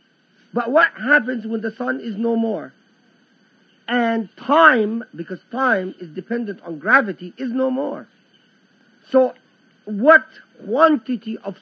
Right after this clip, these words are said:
time, when there is no time, are we talking about? And deen, the accounting. But if we know that the day of accounting is not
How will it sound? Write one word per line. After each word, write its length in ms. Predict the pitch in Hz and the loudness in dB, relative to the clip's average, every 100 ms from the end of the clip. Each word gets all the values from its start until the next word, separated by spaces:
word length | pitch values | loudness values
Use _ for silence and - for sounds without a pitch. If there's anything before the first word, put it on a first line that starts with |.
| - | -8
time, 500 | 247 262 190 196 190 | -2 0 0 -2 -4
when 160 | 214 196 | -4 -4
there 140 | 233 - | -6 -4
is 180 | 330 254 | -4 -2
no 200 | 262 233 | -2 -2
time, 440 | 220 277 311 208 | -4 -4 -4 -4
are 60 | 190 | -4
we 140 | 202 | -6
talking 440 | 190 220 285 - 220 | -10 -12 -12 -12 -14
about? 240 | 82 - _ _ _ _ _ _ _ _ 208 | -14 -20 _ _ _ _ _ _ _ _ -4
And 300 | 233 208 175 | -2 -2 0
deen, 520 | 339 311 240 226 196 _ _ _ _ _ _ _ _ _ _ _ _ _ _ | 0 0 -2 -6 -10 _ _ _ _ _ _ _ _ _ _ _ _ _ _
the 180 | 147 208 | -12 -10
accounting. 600 | 185 269 285 269 - - _ _ _ _ _ _ _ _ _ | -4 2 2 2 -6 -20 _ _ _ _ _ _ _ _ _
But 220 | 185 233 | -4 -2
if 160 | 247 208 | -4 -8
we 220 | 226 254 | -8 -8
know 420 | 269 311 277 233 - _ _ _ _ _ | -2 0 0 -2 -8 _ _ _ _ _
that 420 | 180 208 254 226 - _ _ _ _ _ _ | -8 0 2 2 -2 _ _ _ _ _ _
the 140 | 170 175 | -14 -10
day 540 | 147 294 262 165 123 _ _ _ _ _ | -6 0 0 -2 -8 _ _ _ _ _
of 200 | 208 202 - | -2 -2 -2
accounting 680 | 190 - 247 294 226 135 98 _ _ _ _ _ _ _ | -16 -6 2 2 2 -6 -14 _ _ _ _ _ _ _
is 140 | 233 185 | -10 -6
not 400 | 220 247 285 | -4 -4 -6